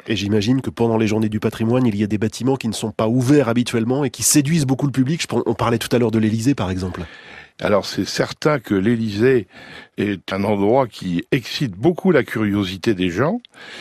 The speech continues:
Speaker 2: parce que on veut savoir où couche le président Hollande, euh, où est-ce qu'il mange, comment sont les cuisines, et cetera.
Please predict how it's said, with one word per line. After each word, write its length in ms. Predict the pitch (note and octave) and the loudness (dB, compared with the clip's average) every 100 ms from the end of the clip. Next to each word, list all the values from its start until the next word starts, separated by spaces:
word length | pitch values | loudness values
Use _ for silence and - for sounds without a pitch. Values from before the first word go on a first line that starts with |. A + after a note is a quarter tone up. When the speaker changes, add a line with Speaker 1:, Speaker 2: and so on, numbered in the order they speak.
| - - _ - | -18 -20 _ -6
Speaker 2:
parce 320 | C#3 - A2+ G#2 | -6 -2 -2 -2
que 420 | - C3+ E3 G3+ F#3 - - - | 2 4 4 2 -2 -12 -20 -12
on 140 | - F2 | -6 -2
veut 160 | A#2 | 0
savoir 680 | - G#2 F2+ G2 C3 D#3 A#2 - _ | 0 -2 0 2 2 0 -2 -8 _
où 140 | F3 | -2
couche 420 | D3+ - F3 C3+ A#2 | 0 2 2 2 0
le 160 | G2+ | 0
président 720 | - G2+ F#2 F#2+ F2+ G#2+ F#2+ | 0 -6 -6 -6 -2 0 0
Hollande, 720 | D2 D#2 F#2+ B2 E3 F#3 D3 A2+ - - - - - | 0 0 0 2 2 2 0 -2 -14 -18 -18 -16 -4
euh, 260 | F#2+ F#2 F2 | 0 2 2
où 180 | F2 | 2
est-ce 160 | C3+ - | 0 -2
qu'il 220 | - F#2+ | -4 0
mange, 680 | G2 A#2 E3 F#3 G3 E3+ G#2+ G#2 F#2 - | 2 4 4 2 2 0 0 0 0 0
comment 300 | D3 C#3+ C3 | 0 2 -2
sont 180 | - G#2 | -2 -2
les 140 | F2+ | -2
cuisines, 680 | - G#2 A2+ C3 E3 F#3 C#3 | -4 -4 -2 2 2 2 0
et 80 | G2+ | -2
cetera. 480 | G#2 - G#2 D#3 | -4 -2 -2 -2